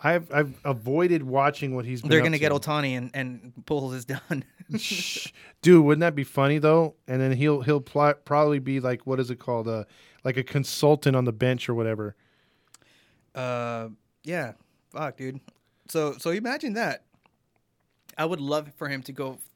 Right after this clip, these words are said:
Speaker 2: for the Padres, just as a fan, 'cause I would love to have extra ammo, they're gonna get Tatis back,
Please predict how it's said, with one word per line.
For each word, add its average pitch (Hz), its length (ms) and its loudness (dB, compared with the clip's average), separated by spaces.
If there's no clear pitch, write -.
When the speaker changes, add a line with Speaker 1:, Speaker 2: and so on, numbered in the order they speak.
Speaker 2:
for 143 100 -8
the 127 100 -10
Padres, 117 520 -12
just - 260 -16
as 139 180 -10
a - 40 -20
fan, 127 340 -14
'cause 143 200 -6
I 147 80 -6
would 147 160 -6
love 139 480 -6
to 147 100 -14
have 135 260 -4
extra - 320 -12
ammo, 131 400 -8
they're 143 80 -4
gonna 180 160 -4
get 160 180 -6
Tatis 139 480 -8
back, 143 400 -4